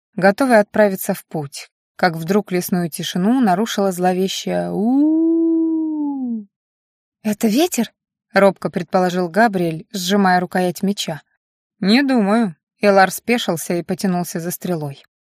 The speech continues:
Из-за деревьев выполз густой туман. Вместо того, чтобы стелиться по земле, он взметнулся вверх. Солнце над нашей поляной потускнело, сделалось холоднее.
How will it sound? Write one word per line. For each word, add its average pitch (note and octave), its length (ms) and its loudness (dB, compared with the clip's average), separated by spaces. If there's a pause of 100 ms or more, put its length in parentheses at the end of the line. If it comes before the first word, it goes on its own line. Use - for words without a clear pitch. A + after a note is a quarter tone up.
(200)
Из-за F#3+ 280 -2
деревьев A3+ 600 0
выполз G#3+ 540 -2
густой F3 400 -6
туман. D3 400 -8 (640)
Вместо G#3+ 380 2
того, A#3 260 4
чтобы F3+ 260 -4
стелиться G#3 440 -2
по F#3 120 -4
земле, G3 500 0
он A3+ 220 4
взметнулся G#3+ 720 0
вверх. E3+ 500 -8 (400)
Солнце G#3 400 0
над G3 200 2
нашей G3+ 340 -2
поляной G3+ 420 2
потускнело, F#3+ 720 -2
сделалось F#3 540 -4
холоднее. F3 720 -4